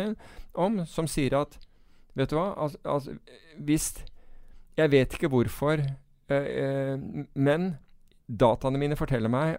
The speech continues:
at antall solgte iskrem i New Delhi leder S and P fem hundre-indeksen. Det er en absurd påstand å ha. Det er en helt sånn absurd påstand.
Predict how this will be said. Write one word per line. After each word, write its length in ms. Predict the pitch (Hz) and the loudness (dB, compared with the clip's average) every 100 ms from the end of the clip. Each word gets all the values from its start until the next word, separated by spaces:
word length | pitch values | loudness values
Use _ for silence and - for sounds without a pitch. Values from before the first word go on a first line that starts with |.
| - | -2
at 340 | 131 - - - - - | -2 -2 -8 -10 -12 -2
antall 400 | - 139 - 143 | 4 4 4 0
solgte 680 | 151 - 131 - 127 135 143 - - - - | 0 0 -2 0 0 2 0 -6 -18 -14 0
iskrem 600 | 160 120 - - 120 135 | 2 2 0 0 2 2
i 80 | 135 | 4
New 220 | 131 127 | 4 4
Delhi 420 | 117 113 107 156 185 - - - | 4 4 4 2 0 -4 -10 -2
leder 720 | 135 139 107 85 104 135 135 - - - - - - | 2 4 2 0 2 2 0 -6 -20 -20 -20 -14 -2
S 160 | 127 131 | 0 0
and 120 | 120 | 0
P 140 | 110 | -2
fem 220 | 110 110 104 | 0 2 2
hundre-indeksen. 680 | 98 80 95 104 - 123 123 - - - - | 2 0 0 0 -2 -4 -4 -6 -14 -14 2
Det 80 | 143 | 4
er 60 | |
en 140 | 147 147 | 6 4
absurd 500 | - - 127 117 - | 0 0 2 2 2
påstand 460 | 117 95 - 110 | 2 2 2 2
å 40 | 110 | 2
ha. 140 | 107 104 - _ _ - | 2 -2 -8 _ _ 0
Det 80 | 143 | 4
er 60 | |
en 80 | 147 | 4
helt 140 | 135 117 | 2 0
sånn 160 | 127 123 | 0 2
absurd 480 | - - 107 104 - | 0 0 0 0 -2
påstand. 480 | 104 - 110 107 | -2 0 0 -2